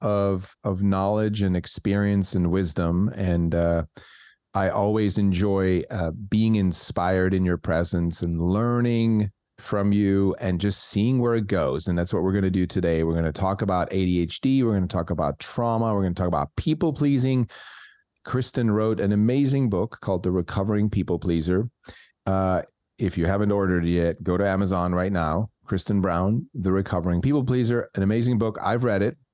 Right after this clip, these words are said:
It opened my eyes 'cause I thought I was kind of a people pleaser, but oh no, <laughs> I'm a people pleaser and now recovering. So, uh, definitely check that out. So let's start with, um, you had some thoughts around,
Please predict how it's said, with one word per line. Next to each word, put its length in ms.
It 80
opened 320
my 220
eyes 260
'cause 180
I 80
thought 240
I 60
was 160
kind 320
of 80
a 80
people 300
pleaser, 400
but 180
oh 100
no, 280
<laughs> 80
I'm 420
a 200
people 280
pleaser 360
and 240
now 240
recovering. 600
So, 400
uh, 260
definitely 340
check 260
that 140
out. 260
So 120
let's 240
start 340
with, 340
um, 520
you 140
had 180
some 160
thoughts 420
around, 720